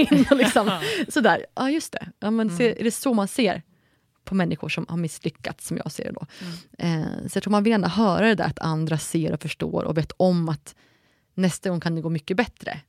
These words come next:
Speaker 2: Mm.
Speaker 1: Det var bara nu och det var den här ägaren eller styrelsen som det clinchade med. Eller, det betyder inte något i ens prestation eller kompetens. Det handlar bara om att det var fel match just nu.
Speaker 2: Mm.
Speaker 1: Och det är okej.
Speaker 2: Kan du se det så nu också själv?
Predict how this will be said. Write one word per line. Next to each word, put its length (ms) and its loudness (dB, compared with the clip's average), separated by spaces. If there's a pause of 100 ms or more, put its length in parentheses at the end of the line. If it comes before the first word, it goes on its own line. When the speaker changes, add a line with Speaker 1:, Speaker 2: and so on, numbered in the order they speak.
(160)
Speaker 2:
Mm. 140 -4
Speaker 1:
Det 80 4
var 120 4
bara 220 0
nu 320 4
och 120 -4
det 100 -2
var 60 -4
den 60 -2
här 360 0 (680)
ägaren 400 -2
eller 140 -4
styrelsen 480 -4
som 140 -8
det 80 -6
clinchade 500 -8
med. 220 -10 (100)
Eller, 240 -12 (260)
det 160 -6
betyder 520 -4
inte 240 -4
något 320 -10
i 60 -8
ens 160 -6
prestation 520 -8
eller 120 -6
kompetens. 800 -6
Det 300 -6
handlar 320 -2
bara 220 -6
om 100 -6
att 240 -10 (500)
det 120 -10
var 80 -6
fel 220 -10
match 480 -10
just 220 -8
nu. 100 -10
Speaker 2:
Mm. 240 -10 (500)
Speaker 1:
Och 100 -4
det 100 -2
är 40 0
okej. 400 -10 (1120)
Speaker 2:
Kan 140 -6
du 60 -4
se 180 -6
det 80 -8
så 160 -12
nu 200 -8
också 240 -12
själv? 320 -6